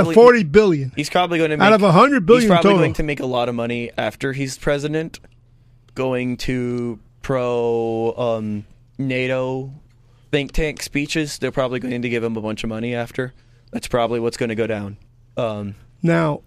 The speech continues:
Speaker 2: how much did he get from the fifty-five million the Chinese poured into University of Pennsylvania?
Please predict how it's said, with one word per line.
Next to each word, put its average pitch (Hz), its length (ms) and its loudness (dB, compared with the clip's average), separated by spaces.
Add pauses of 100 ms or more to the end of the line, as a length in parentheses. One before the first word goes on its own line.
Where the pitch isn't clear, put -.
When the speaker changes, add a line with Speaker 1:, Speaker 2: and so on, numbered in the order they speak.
Speaker 2:
how 165 160 2
much 190 180 2
did 175 80 -2
he 170 100 2
get 175 320 0
from 151 340 -2
the 143 340 -2 (420)
fifty-five 175 680 0
million 160 300 0
the 147 120 -2
Chinese 156 400 0
poured 160 280 0
into 151 200 -2
University 156 400 0
of 135 80 -4
Pennsylvania? 147 640 -2